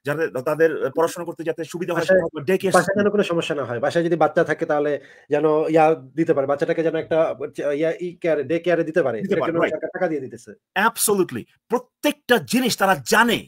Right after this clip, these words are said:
Speaker 1: তারা একেবারে হান্ড্রেড পার্সেন্ট তারা জানে যে এগুলো তাদের জীবনের জন্য ইসলাম যে নোংরা, যে জঘন্য আইনগুলো ইয়ে, মানে প্রেসক্রাইব করতেছে আমাদেরকে, তারা সেগুলোর চেয়ে হাজার গুণে ভালো,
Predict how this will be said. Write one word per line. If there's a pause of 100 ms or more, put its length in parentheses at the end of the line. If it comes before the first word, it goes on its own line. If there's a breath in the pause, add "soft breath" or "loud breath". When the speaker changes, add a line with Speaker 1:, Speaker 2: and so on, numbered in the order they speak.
(140)
Speaker 1:
তারা
একেবারে
হান্ড্রেড
পার্সেন্ট
তারা
জানে
যে (280 soft breath)
এগুলো
তাদের
জীবনের
জন্য (300 loud breath)
ইসলাম
যে (260 soft breath)
নোংরা,
যে
জঘন্য
আইনগুলো (140)
ইয়ে, (300 soft breath)
মানে
প্রেসক্রাইব
করতেছে
আমাদেরকে,
তারা
সেগুলোর
চেয়ে
হাজার
গুণে
ভালো,